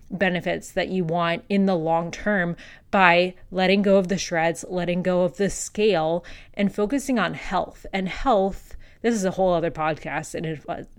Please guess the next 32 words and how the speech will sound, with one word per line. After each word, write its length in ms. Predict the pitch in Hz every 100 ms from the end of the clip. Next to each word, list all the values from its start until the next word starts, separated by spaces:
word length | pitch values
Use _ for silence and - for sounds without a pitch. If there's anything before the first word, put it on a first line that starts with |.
| -
of, 140 | 190 -
in 240 | 233 269
of 300 | 226 185 - -
itself, 640 | 180 - 247 220 160 175 - - - -
but 140 | 269
health 260 | 262 269 262
is 240 | 220 190
not 320 | 214 202 196 - - - - - - - 202
directly 420 | 190 196 - 190
would-, 340 | 170 185 175 -
related 460 | 180 196 175 165 156
to 120 | 180
your 140 | 156
weight. 260 | 151 147 -
Yes, 320 | 226 240 190
there 180 | - 190
is 80 | 175
a 60 | 170
correlation, 720 | 180 - 165 170 - 170 -
but 220 | 180 - - - - - - -
you 160 | 214 254
are 140 | 226
so 240 | - 214
much 340 | 202 208 190 175
more 340 | 175 196 185
than 160 | 175 180
a 80 | 180
number 300 | 170 175 180
on 200 | 170 170
the 60 |
scale. 560 | 165 - 170 160 160 165 - - - -
Um, 320 | 190 180 170